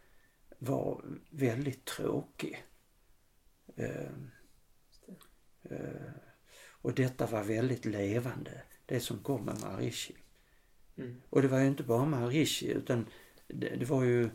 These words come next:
Speaker 1: eh, Ravi Shankar som med sin sitar. Och det var, eh, hela den indiska, eh, matkulturen och, eh, klädkulturen och, och vedaskrifterna och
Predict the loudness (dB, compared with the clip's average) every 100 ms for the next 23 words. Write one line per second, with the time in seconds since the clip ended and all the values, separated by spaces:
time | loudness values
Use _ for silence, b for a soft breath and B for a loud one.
0 | B B B -14 -10 -4 -2 0 2 2
1 | 4 6 6 2 2 2 2 -2 -2 0
2 | 0 2 0 2 2 4 0 -4 -12 b
3 | b b b _ -8 -2 2 4 4 2
4 | 0 -2 -8 B B -8 0 2 4 2
5 | 2 2 2 0 0 -2 -2 0 -2 -6
6 | b b b b -16 -8 -4 -4 -4 -6
7 | -4 0 2 2 2 4 4 4 0 2
8 | 2 0 0 -2 0 0 0 -2 b b
9 | b b -14 -6 -4 -2 -4 -6 0 2
10 | 4 4 2 2 2 2 2 4 4 4
11 | 2 0 0 0 2 0 -4 B B B
12 | B -16 0 2 2 2 -2 2 4 4
13 | 4 0 0 -2 -2 -4 -6 -4 -2 0
14 | 2 0 0 0 0